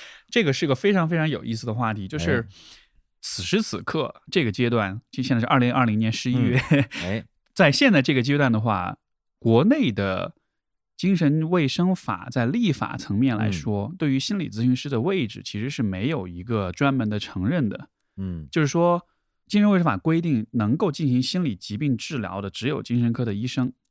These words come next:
Speaker 2: 哦。
Speaker 1: 所以你必须得是医学院出身、精神科出身的医生的这样一个背景，你才有治疗的资质。
Speaker 2: 对。
Speaker 1: 而心理咨询师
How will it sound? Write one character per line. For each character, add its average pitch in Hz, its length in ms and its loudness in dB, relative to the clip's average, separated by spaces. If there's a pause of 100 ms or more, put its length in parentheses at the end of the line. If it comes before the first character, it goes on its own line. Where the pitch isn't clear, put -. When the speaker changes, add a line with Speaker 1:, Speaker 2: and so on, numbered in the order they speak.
(140)
Speaker 2:
哦。 87 440 -4
Speaker 1:
所 139 120 0
以 170 40 2
你 151 120 2
必 214 120 -4
须 196 100 0
得 180 120 -2
是 110 240 -4 (260)
医 175 180 -2
学 135 180 0
院 127 180 0
出 139 220 -6
身、 131 260 0
精 156 160 -2
神 147 120 2
科 143 140 -2
出 139 180 -6
身 139 120 0
的 120 80 0
医 135 160 -4
生 156 320 -2 (380)
的 101 100 -6
这 117 120 -2
样 123 120 2
一 107 60 -2
个 113 80 -2
背 123 240 -2
景， 98 180 -6
你 92 120 -10
才 113 220 -6
有 113 380 -6
治 269 220 -2
疗 90 180 -6
的 90 80 -8
资 101 220 -6
质。 104 220 -10 (200)
Speaker 2:
对。 87 180 -4 (220)
Speaker 1:
而 127 540 2
心 226 260 0
理 135 100 0
咨 156 140 -6
询 156 180 2
师 165 540 -2